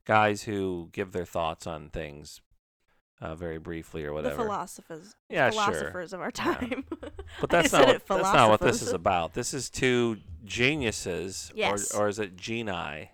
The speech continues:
Speaker 2: Genii.
Speaker 1: Genii?
Speaker 2: Gina?
Speaker 1: Not looking it up. Um, giving their thoughts on very important topics.
Speaker 2: I think it can be either, probably. Gen-, gen-, genies, geniuses, or genii.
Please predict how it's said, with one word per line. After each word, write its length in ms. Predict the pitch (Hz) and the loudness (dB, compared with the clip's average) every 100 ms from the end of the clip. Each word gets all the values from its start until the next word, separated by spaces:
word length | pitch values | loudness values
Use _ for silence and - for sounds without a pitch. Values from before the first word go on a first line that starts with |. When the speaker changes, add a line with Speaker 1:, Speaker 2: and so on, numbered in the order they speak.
| 202 | -8
Speaker 2:
Genii. 480 | 220 202 196 220 214 | -4 -2 -2 -4 -8
Speaker 1:
Genii? 520 | 104 220 113 110 113 | -8 -6 -4 -2 -2
Speaker 2:
Gina? 340 | 156 214 254 277 _ _ - - - - | -2 -2 -4 -8 _ _ -20 -20 -20 -6
Speaker 1:
Not 160 | 95 90 | -4 -2
looking 220 | 98 123 | -4 -2
it 80 | 107 | 0
up. 240 | 98 - - _ _ - | 0 -2 -16 _ _ -8
Um, 540 | 92 92 92 90 90 - _ _ _ _ | -2 0 0 -2 -6 -16 _ _ _ _
giving 300 | 117 123 127 | -4 -2 -2
their 120 | 117 | -4
thoughts 440 | 104 104 95 92 - | -4 0 2 0 -6
on 300 | 92 90 90 | -6 -4 -2
very 240 | 104 95 | 0 0
important 400 | 87 - 76 64 | 0 -4 -8 -8
topics. 340 | - - - - | -12 -12 -12 -6
Speaker 2:
I 60 | 233 | -4
think 220 | 359 349 | -4 -6
it 100 | 277 | -8
can 220 | 247 208 - - | -10 -12 -14 -14
be 140 | 196 | -10
either, 420 | 185 240 240 185 - | -8 -8 -8 -12 -10
probably. 560 | 139 147 90 95 143 _ _ _ | -10 -8 -10 -14 -16 _ _ _
Gen-, 320 | - 202 185 - - | -12 -12 -12 -18 -20
gen-, 320 | - 208 190 - | -12 -10 -10 -14
genies, 580 | 196 214 208 240 262 - _ _ | -14 -10 -10 -12 -14 -18 _ _
geniuses, 800 | 202 226 214 233 247 240 240 247 - | -12 -10 -8 -10 -10 -10 -10 -8 -8
or 280 | 196 196 196 | -6 -6 -6
genii. 560 | 190 180 180 71 - 220 | -10 -12 -12 -14 -16 -18